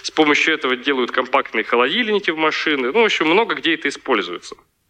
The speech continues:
Если с одной стороны горячо, с другой стороны холодно, это можно использовать для выработки электричества.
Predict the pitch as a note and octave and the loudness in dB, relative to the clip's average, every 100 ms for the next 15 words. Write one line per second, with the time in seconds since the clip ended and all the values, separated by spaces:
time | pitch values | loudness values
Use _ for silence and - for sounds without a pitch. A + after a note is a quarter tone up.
0 | - B2 A3+ G3+ D3+ E3+ E3 F3+ D3+ C#3+ | -12 -2 0 0 0 0 2 0 0 -2
1 | B2 A2 C#3+ F#3 F#3 E3+ A2+ F2 - C#3 | 0 0 0 -2 0 0 0 -2 -2 0
2 | E3+ D3 C#3 B2+ C3+ - D#4+ D4 G#3+ A#3+ | 0 0 -2 -2 -2 0 2 2 2 0
3 | A3 - G#3 G3 D3 C#3+ F3 D3 C3 - | 0 0 0 0 0 2 2 0 -2 0
4 | F#3 D#3+ C3+ A#2+ B2+ D#3 D3 B2 C3+ A#2+ | 0 2 -2 0 0 0 -2 -4 -2 -4
5 | - A#2+ - - - | -4 -6 -6 -8 -8